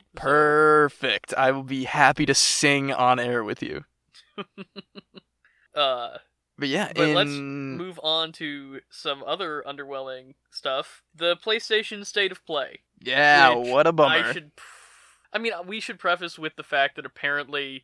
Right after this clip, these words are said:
Speaker 2: I didn't know this going into the State of Play, they had previously stated that it was gonna be a shorter State of Play with only two indie games featured and the Ratchet and Clank fifteen minute gameplay preview. But, um, the two indies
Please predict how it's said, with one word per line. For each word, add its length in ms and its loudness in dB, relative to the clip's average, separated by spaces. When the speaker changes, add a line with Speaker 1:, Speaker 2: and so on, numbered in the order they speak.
Speaker 2:
I 120 6
didn't 160 -4
know 120 -2
this 100 -10
going 240 -8
into 140 -14
the 60 -14
State 180 -2
of 100 -18
Play, 160 -2
they 180 0
had 220 -4
previously 880 -12
stated 600 -2
that 240 2
it 100 -10
was 140 -14
gonna 180 -8
be 160 -8
a 60 -4
shorter 400 -12
State 240 -2
of 120 -18
Play 460 0
with 280 -6
only 460 -6
two 220 -14
indie 280 -8
games 300 -4
featured 460 -12
and 320 -6
the 120 -20
Ratchet 360 -6
and 100 -20
Clank 540 -6
fifteen 400 -6
minute 360 0
gameplay 540 -2
preview. 400 -14
But, 460 0
um, 480 0
the 140 -18
two 200 -12
indies 380 -12